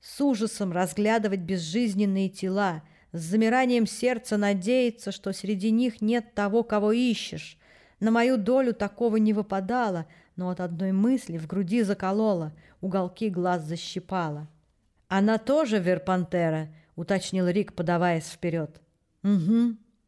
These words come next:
У нас сегодня их было слишком много", — вздохнул Василиск. "Может, есть какая-то особая примета?" Парень нахмурился,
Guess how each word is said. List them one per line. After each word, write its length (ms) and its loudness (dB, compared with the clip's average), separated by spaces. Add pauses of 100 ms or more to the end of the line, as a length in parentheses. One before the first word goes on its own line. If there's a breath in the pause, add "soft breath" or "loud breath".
(520)
У 100 0
нас 280 2
сегодня 480 2
их 100 2
было 260 2
слишком 520 0
много", — 580 2 (360 soft breath)
вздохнул 500 -2
Василиск. 640 -4 (500)
"Может, 340 0
есть 300 0
какая-то 540 2
особая 460 2
примета?" 600 0 (840)
Парень 320 -2
нахмурился, 880 0